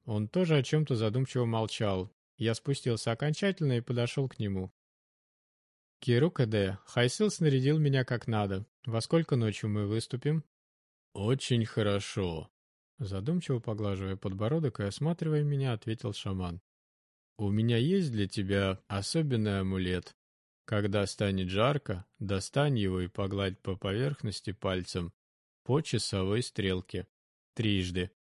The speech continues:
а пока спрячь его и носи,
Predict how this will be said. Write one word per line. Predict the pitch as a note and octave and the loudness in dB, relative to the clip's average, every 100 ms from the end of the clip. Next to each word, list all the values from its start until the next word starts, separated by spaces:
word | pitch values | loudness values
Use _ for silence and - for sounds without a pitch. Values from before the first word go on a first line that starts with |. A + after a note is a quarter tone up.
| _ | _
а | - F#2+ | -4 -2
пока | G2+ G2 G2+ | -2 -2 -2
спрячь | - - C3 D#3+ - | -4 0 2 2 2
его | C#3 C3+ C3+ - _ - | 2 2 0 -6 _ -8
и | C3+ | -2
носи, | C#3 G2+ - G2+ E2+ | 0 0 -2 -2 -2